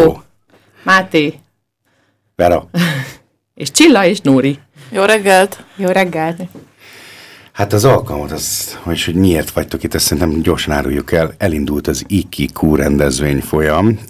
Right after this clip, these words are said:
Speaker 2: Internationale Kinderkultur, és tegnap az én magánvéleményem szerint egy egészen sikeres startot vettünk veletek, meg Omárral és a Ginnel. Tudtok róla egy kicsit mesélni, hogy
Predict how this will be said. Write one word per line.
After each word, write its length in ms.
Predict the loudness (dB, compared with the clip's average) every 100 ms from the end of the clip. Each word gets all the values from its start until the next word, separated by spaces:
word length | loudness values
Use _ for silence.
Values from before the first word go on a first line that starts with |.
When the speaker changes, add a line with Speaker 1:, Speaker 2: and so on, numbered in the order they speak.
| -6
Speaker 2:
Internationale 840 | -4 -2 -2 -2 -2 -2 -2 -2
Kinderkultur, 880 | -4 -2 0 -2 -4 -4 2 4 4 0 -20 -20 -18 -14 -8
és 180 | -4
tegnap 420 | 2 2 2 -6 -8 -10
az 200 | -6 -2
én 140 | 0
magánvéleményem 880 | 0 0 0 0 0 -2 -2 0 0
szerint 260 | 0 -2 -2
egy 80 | -2
egészen 420 | -2 -4 -4 -2
sikeres 400 | -2 -2 -2 -2
startot 420 | -2 -2 -2 -4
vettünk 440 | -4 -4 -4 -4
veletek, 580 | 0 0 0 0 0 -2 -8 -18 -20 -20 -16 -4
meg 180 | -2 0
Omárral 760 | 0 0 -2 -2 0 0 0 -4
és 200 | -10 -4
a 60 | -4
Ginnel. 720 | -2 -2 -4 -6 -8 -10 -16 -20 _ _ -8
Tudtok 320 | -4 -2 0
róla 180 | 0 0
egy 120 | -2
kicsit 260 | -4 -2
mesélni, 360 | 0 0 0 -2
hogy 320 | -4 -8 -20